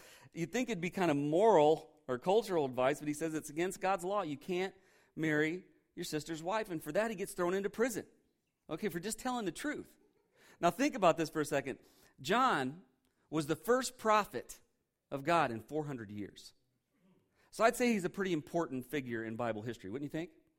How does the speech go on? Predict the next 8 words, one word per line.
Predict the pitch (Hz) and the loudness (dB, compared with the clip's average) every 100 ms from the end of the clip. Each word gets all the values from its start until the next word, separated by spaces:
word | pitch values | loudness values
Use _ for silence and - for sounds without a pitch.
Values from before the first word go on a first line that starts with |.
| _ _ _ _ _ - | _ _ _ _ _ -12
I | |
mean, | 233 | -8
pretty | - 240 | -4 -2
important. | 180 147 98 - _ _ _ _ _ _ _ _ _ - | -2 -4 -6 -10 _ _ _ _ _ _ _ _ _ -2
And | 175 165 147 _ _ _ _ - | 0 0 -4 _ _ _ _ -2
now | 175 247 240 175 175 185 _ _ _ - | 2 4 6 4 2 -4 _ _ _ 0
this | 160 220 | 4 4
prophet | - 254 285 - 120 - | 2 2 2 0 -4 -6